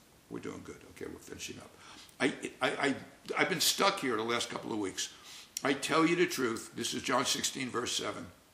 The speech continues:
"It is to your advantage that I go away." Can you imagine looking at the Savior and you're thinking, "Don't leave. Whatever you do, don't leave." He goes, "No, no, no, no, no. It's to your advantage." <clears throat> "For if I do not go away,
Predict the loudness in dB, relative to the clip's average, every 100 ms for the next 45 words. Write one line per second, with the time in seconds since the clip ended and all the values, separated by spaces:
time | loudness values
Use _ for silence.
0 | _ -20 -20 -20 0 2 2 2 4 4
1 | 2 -2 -2 -4 -6 -6 -6 -6 -6 -8
2 | -10 -14 -20 -12 -4 -2 0 0 0 2
3 | 0 0 -4 -4 -4 -2 -2 -2 -6 -6
4 | -12 -18 -10 -6 -6 -6 -8 -8 -10 -10
5 | -10 -12 -12 -12 -16 -18 -20 -20 -20 -20
6 | -20 -4 0 2 2 0 -2 -4 -6 -10
7 | -12 -14 -16 -20 -14 -8 -6 -4 -4 -4
8 | -6 -8 -10 -12 -14 -16 -20 -20 -10 -4
9 | -2 -4 -6 -10 -10 -10 -10 -10 -14 -16
10 | -6 4 6 6 2 -4 -14 -20 -20 -20
11 | -20 -20 -20 -20 -20 -4 4 6 8 6
12 | 6 2 2 4 4 8 8 8 4